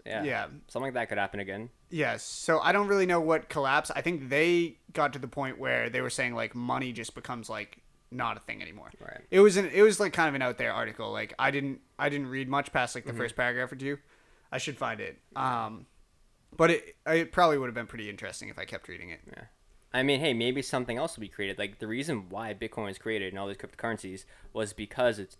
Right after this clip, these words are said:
Speaker 1: two thousand eight global financial crisis.
Speaker 2: Yeah.
Speaker 1: Like, that was the reason why. Maybe something else crazy happens and some new thing's created and it's, you know, provides value.
Speaker 2: Yeah.
Speaker 1: Yeah.
Speaker 2: I actually do think, um, Bitcoin, like,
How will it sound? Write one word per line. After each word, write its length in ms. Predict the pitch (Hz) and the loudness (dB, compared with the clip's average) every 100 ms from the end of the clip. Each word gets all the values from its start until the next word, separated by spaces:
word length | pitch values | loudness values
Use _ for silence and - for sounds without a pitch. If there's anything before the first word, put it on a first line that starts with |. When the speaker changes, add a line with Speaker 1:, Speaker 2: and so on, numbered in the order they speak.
| - | -8
Speaker 1:
two 100 | 120 | 0
thousand 280 | 113 107 107 | 2 2 -2
eight 100 | 101 | -4
global 240 | - 98 | -4 -4
financial 300 | 92 110 110 | -4 -6 -6
crisis. 540 | - 62 - 64 - - _ - | -12 -16 -14 -16 -18 -20 _ -14
Speaker 2:
Yeah. 320 | 143 113 104 107 | -8 -4 -4 -6
Speaker 1:
Like, 100 | 113 107 | -4 0
that 100 | 107 | 0
was 140 | 104 | -2
the 60 | 95 | -4
reason 280 | 117 101 | -4 -2
why. 160 | 107 107 | -2 -2
Maybe 480 | 95 101 101 98 - - - | -2 -4 -4 -8 -10 -20 -14
something 400 | - 107 92 92 | -6 -4 -4 -4
else 440 | 120 123 - - _ | -2 -2 -6 -14 _
crazy 320 | - 110 101 | -4 -2 -2
happens 400 | 92 95 101 98 | -8 -6 -10 -10
and 120 | 92 | -14
some 220 | 92 98 95 | -12 -10 -4
new 160 | 147 | -4
thing's 260 | 180 117 - | -2 -4 -4
created 400 | 104 98 92 92 | -8 -8 -8 -8
and 200 | 90 90 | -10 -12
it's, 320 | - - - | -14 -16 -16
you 80 | 107 | -16
know, 140 | 90 | -14
provides 340 | 90 - 95 95 | -14 -12 -12 -8
value. 320 | 113 101 87 - _ - _ | -6 -6 -10 -20 _ -20 _
Speaker 2:
Yeah. 320 | 143 131 104 95 - | -4 -2 -2 -4 -12
Speaker 1:
Yeah. 60 | - | -2
Speaker 2:
I 200 | 143 170 | 4 4
actually 340 | 208 262 233 | 2 0 -2
do 180 | 156 156 | -2 -2
think, 420 | 160 160 139 135 _ _ | 0 -2 -4 -8 _ _
um, 540 | 147 143 123 117 107 117 _ - _ 165 | -2 0 0 -2 -8 -16 _ -20 _ -8
Bitcoin, 680 | 147 151 151 175 185 190 180 _ - | -2 -2 0 0 0 -2 -8 _ -8
like, 340 | 147 139 113 | -2 -2 -2